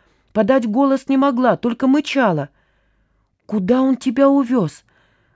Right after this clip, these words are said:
Где ты оказалась?» с замиранием сердца переспросила Мила. «В лесу, в тёмном холодном лесу», с надрывом ответила Ольга. «Это я узнала буквально через пять минут.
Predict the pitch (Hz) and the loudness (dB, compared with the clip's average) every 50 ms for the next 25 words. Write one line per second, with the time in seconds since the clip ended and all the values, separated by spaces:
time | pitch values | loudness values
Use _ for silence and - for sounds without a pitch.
0 | _ _ - 170 190 180 214 285 311 302 - 277 285 285 277 - 294 294 285 254 | _ _ -6 -4 -2 2 4 4 4 4 2 2 2 2 2 2 0 0 2 2
1 | 269 262 226 190 156 143 143 - - _ _ _ _ _ _ _ _ _ _ _ | 2 2 2 2 0 -2 -6 -10 -16 _ _ _ _ _ _ _ _ _ _ _
2 | - 135 156 165 170 175 170 165 160 160 160 160 160 - - 190 185 - - - | -8 -4 -2 0 0 0 0 0 0 0 0 -2 -2 -2 -2 -2 -2 -2 -4 -8
3 | 160 - 175 165 175 - - - 175 185 - - 202 190 196 208 214 208 185 151 | -6 -4 -4 -4 -4 -6 -4 -4 -4 -4 -4 -4 -4 -2 0 0 0 0 -2 -2
4 | 143 135 - _ _ _ _ _ _ _ _ _ - 170 214 233 285 302 - - | -4 -6 -8 _ _ _ _ _ _ _ _ _ -6 -4 0 0 0 0 -2 -4
5 | - 240 240 226 220 - _ _ _ _ _ _ _ - - - 277 294 302 294 | -6 -4 -4 -4 -4 -8 _ _ _ _ _ _ _ -16 -4 0 0 2 2 2
6 | 311 320 294 - - 247 233 226 233 254 220 247 269 254 262 262 302 294 - - | 0 0 -2 -2 -2 -4 -2 -2 -2 -2 0 0 0 2 2 0 0 -2 -4 -4
7 | - 240 233 220 214 _ _ _ _ _ _ _ _ - - 196 202 202 185 208 | -4 -2 -2 -4 -6 _ _ _ _ _ _ _ _ -8 -2 0 0 0 0 0
8 | 202 196 196 202 190 196 196 196 196 208 - - 202 202 196 202 202 196 190 175 | -2 0 0 0 0 -2 -2 -4 -6 -6 -6 -4 -4 -2 -2 0 -2 -2 -2 -2
9 | 185 190 190 _ _ _ _ _ _ _ _ _ _ _ - 220 - 233 233 226 | -4 -6 -6 _ _ _ _ _ _ _ _ _ _ _ -2 0 2 2 2 4
10 | 233 226 233 226 202 233 262 269 247 220 185 190 302 - - 254 254 247 247 - | 4 2 2 2 2 2 2 2 2 0 0 -2 -2 -2 0 0 2 0 0 0
11 | - 254 247 240 240 - - 254 254 254 - 262 277 277 254 214 160 135 - | -2 -2 -2 -2 -4 -2 -2 -2 -2 0 0 0 2 2 2 0 -2 -4 -8